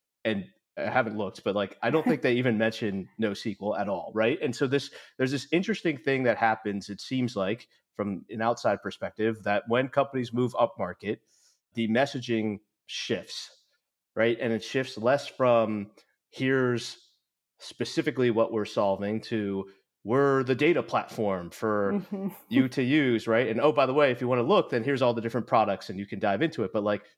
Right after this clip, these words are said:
Speaker 1: generally, we're the data platform." And I'm assuming that is because there's different personas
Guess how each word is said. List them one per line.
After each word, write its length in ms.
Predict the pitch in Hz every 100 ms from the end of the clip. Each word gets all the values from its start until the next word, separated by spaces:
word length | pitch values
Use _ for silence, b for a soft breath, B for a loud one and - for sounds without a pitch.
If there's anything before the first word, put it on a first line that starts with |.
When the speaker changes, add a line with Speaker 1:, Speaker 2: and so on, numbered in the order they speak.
| _
Speaker 1:
generally, 580 | 151 175 156 139 123 123
we're 160 | 113
the 80 | 110
data 220 | 117 113
platform." 500 | - 90 - 95 90 _
And 120 | 120
I'm 100 | 135
assuming 560 | 139 - - 196 196 175
that 140 | 139
is 120 | 135 131
because 380 | 123 127 127
there's 180 | 123 110
different 280 | 123 117 107
personas 640 | 113 - 127 117 107 98